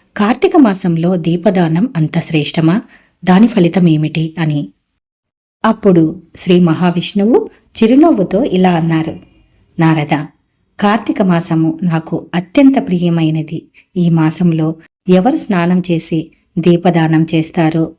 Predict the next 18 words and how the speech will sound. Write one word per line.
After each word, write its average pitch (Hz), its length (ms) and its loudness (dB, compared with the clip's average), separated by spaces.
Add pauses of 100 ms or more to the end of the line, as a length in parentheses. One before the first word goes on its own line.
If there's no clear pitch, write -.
వారు 170 360 0 (320)
నా 180 140 4
సన్నిధిలో 185 560 2
నివసిస్తారు. 165 800 -2 (140)
సూర్యాస్తమయ 269 960 2
సమయాల్లో 156 720 2 (120)
ఒక 180 200 0
దీపమైనా 196 680 0
వెలిగించినవాడు 165 1000 -2 (640)
అనేక 226 320 4
జన్మాల 165 440 2
పాపాల 165 540 2
నుండి 156 360 0
విముక్తి 160 420 0
పొందుతాడు. 160 580 -2 (640)
ఆ 170 100 2
దీపపు 170 480 -2
జ్యోతి 170 520 -4